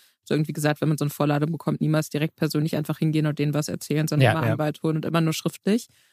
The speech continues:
Speaker 1: Das fand ich sehr, ne? Es gab für mich noch keinen Fall, wo mir das passiert ist, aber sollte ich in der Zukunft straffällig werden oder mir das vorgeworfen
Speaker 2: Ja.
Speaker 1: werden, dann weiß ich Bescheid. Ich hab mir dann aber auch nochmal dieses Kokain-Video von ihm angeguckt, weil das kannte ich gar nicht. Und ich hab,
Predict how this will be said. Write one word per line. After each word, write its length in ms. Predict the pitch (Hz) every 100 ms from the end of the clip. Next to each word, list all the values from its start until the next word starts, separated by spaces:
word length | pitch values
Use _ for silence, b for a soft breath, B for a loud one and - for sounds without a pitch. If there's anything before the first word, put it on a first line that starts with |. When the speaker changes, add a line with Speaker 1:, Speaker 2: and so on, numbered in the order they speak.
| _ -
Speaker 1:
Das 180 | 160 -
fand 180 | 185
ich 120 | 170 -
sehr, 240 | 160 165
ne? 80 | 190
Es 80 | -
gab 180 | 170 -
für 80 |
mich 140 | 165 -
noch 100 | -
keinen 300 | - 170 -
Fall, 300 | _ - 165 170
wo 40 |
mir 120 | 160
das 160 | 151 165
passiert 360 | 160 - 180 -
ist, 120 | -
aber 160 | 147 156
sollte 220 | 156 170
ich 60 | 165
in 40 |
der 120 | 151
Zukunft 560 | - 170 160 156 - _ _ _ _
straffällig 800 | - - - 185 190 185 180 -
werden 280 | 156 156 185
oder 200 | 143 175
mir 120 | 170
das 260 | 170 165 - _
vorgeworfen 540 | - 175 190 185 180
Speaker 2:
Ja. 120 | 131 175
Speaker 1:
werden, 280 | 170 170
dann 300 | 170 165 165 -
weiß 160 | 160 -
ich 60 |
Bescheid. 420 | - - 175 208 - _ _ _ _ _
Ich 160 | - -
hab 100 | 196
mir 100 | 196
dann 200 | 185 180
aber 360 | 170 170 175 170
auch 80 |
nochmal 200 | 175 180 170
dieses 220 | 165 -
Kokain-Video 640 | - 165 143 196 202 156
von 160 | - 156
ihm 100 | 143
angeguckt, 480 | 139 147 - 160
weil 80 | 170
das 140 | 160 -
kannte 260 | 180 185
ich 80 | -
gar 200 | 135 135
nicht. 280 | 139 147 -
Und 140 | 143 151
ich 200 | -
hab, 100 | 160